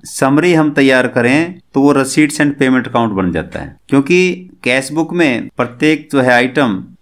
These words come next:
डेट वाइज लिखी जाती है, डिटेल से लिखी जाती है,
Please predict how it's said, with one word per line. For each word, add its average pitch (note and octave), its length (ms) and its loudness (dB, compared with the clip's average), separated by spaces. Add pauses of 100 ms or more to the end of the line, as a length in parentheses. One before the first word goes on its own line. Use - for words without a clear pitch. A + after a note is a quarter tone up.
डेट A#2+ 260 0
वाइज B2+ 220 0
लिखी A#2 300 -2
जाती B2+ 320 0
है, B2 140 0
डिटेल A#2 360 0
से A#2+ 120 -4
लिखी A#2+ 260 -2
जाती A#2+ 340 -2
है, C3 200 -4